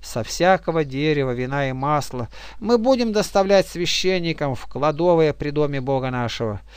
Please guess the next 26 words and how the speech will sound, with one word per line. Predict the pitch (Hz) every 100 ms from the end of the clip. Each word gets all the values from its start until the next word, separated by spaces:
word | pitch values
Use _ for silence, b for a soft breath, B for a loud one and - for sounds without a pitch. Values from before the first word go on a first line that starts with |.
| B
и | -
десятину | 170 190 196 - 262 269
из | 254 202
земли | 233 226 247
нашей | 247 220 180 165 147
левитам. | 139 135 143 - 113 98 - - - - B B B
Они, | 127 160 208
левиты, | 196 180 214 202 156
будут | 165 156 143
брать | 135 185 180
десятину | 156 - 151 - 202 185
во | 139 127
всех | - 208 233
городах, | 208 208 202 175 165 120 - b b
где | 123 120 160
у | 170 147
нас | 131 151 -
земледелие. | 127 131 135 131 127 127 131 117 104 101 - - - B B B B
При | 220
левитах, | 247 269 311 277 -
когда | 226 247 262
они | 240
будут | 233 208 185
брать | 165 196 208
левитскую | 180 175 185 - 156
десятину, | 143 - 139 190 226 240 214